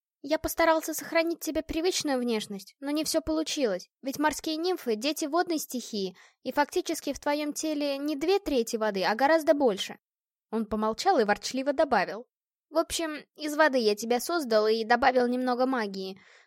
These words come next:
но это техническая часть и к делу особо не относится. Проблема в том, что ты, как все морские нимфы, не можешь долго жить без моря, тебе необходимо проводить в воде как минимум один день из семи.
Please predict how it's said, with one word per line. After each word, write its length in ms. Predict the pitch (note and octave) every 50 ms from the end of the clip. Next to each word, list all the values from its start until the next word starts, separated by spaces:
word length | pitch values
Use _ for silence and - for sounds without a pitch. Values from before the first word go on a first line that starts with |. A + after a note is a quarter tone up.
| _ -
но 100 | C#4 E4
это 160 | E4+ F#4+ F#4+
техническая 580 | - F4+ E4 G4 F#4+ - - C4 - - C#4+
часть 360 | C#4 - - F4+ E4 - - C#4
и 100 | C4 B3
к 80 | A3 -
делу 220 | C#4+ C#4+ D4 D4
особо 300 | C#4+ C#4+ - D4 B3+ D4
не 120 | D4 D#4
относится. 680 | D#4 D4+ - C#4+ B3 A3 - F#3+ F3+ - - F3+ F3 - _ _ _ _ _ _
Проблема 380 | - C#4 C#4 C4+ D4+ D#4 D#4 D4
в 80 | -
том, 160 | - D#4+ D4+
что 320 | C#4+ - - - D4 D4 C#4+
ты, 220 | - - E4+ F4
как 180 | - - B3+ -
все 140 | - C#4 B3+
морские 400 | B3+ B3+ - - - C4 B3+ B3+
нимфы, 420 | B3 A#3+ A3 G#3 G#3 - A3 G#3+
не 140 | G#3+ A#3 B3+
можешь 320 | C#4 D4 D4+ D#4 D4+ C#4+
долго 320 | B3+ D4 D4 C4+ C4 D4 C#4
жить 160 | D4 C#4+ B3+
без 180 | C4 D4 C4+
моря, 380 | C#4 D4 E4 F4 E4+ C4 G3 G3 - _ _ _ _ _
тебе 200 | - A#3+ C4 C#4+
необходимо 520 | C#4 C#4+ C#4 - - D4 C#4 D4 D4 D4+
проводить 420 | - D4 D4 C#4+ C#4+ C#4 D4 C#4+ C#4
в 60 | C4
воде 280 | C4 C#4+ C#4+ D4 F#4 F4+
как 220 | - A3 A3 -
минимум 400 | C#4 D#4 D#4 D#4 D4 C#4 C4 B3+
один 320 | B3+ B3+ C4 D4 C#4+ C#4+
день 220 | C4 C#4+ D4 D4 D4
из 140 | C#4 - -
семи. 360 | - D4+ C#4+ B3+ G3 F3